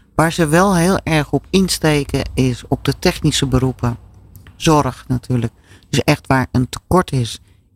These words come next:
in de arbeidsmarkt, dat mensen zich willen omscholen. En wat er ook toch wel meer, eh, gaat gebeuren, dat werkgevers,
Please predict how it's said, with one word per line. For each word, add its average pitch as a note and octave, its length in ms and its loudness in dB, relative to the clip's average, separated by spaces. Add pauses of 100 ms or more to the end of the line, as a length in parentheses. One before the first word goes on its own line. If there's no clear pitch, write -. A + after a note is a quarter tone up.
in F3 180 2
de D3+ 80 0
arbeidsmarkt, C#3+ 760 0
dat C3+ 140 -4
mensen A#2+ 340 0
zich A#2 140 -4
willen A2 240 -2 (280)
omscholen. C#3 800 0 (960)
En G3 300 4 (160)
wat D#3 220 -2
er C#3+ 60 2
ook C3 340 -2 (220)
toch - 200 0
wel C3+ 160 4
meer, D3 500 2
eh, C3+ 180 -4
gaat C#3+ 280 -2
gebeuren, C3 460 -2
dat D3+ 200 -2
werkgevers, D#3 1000 0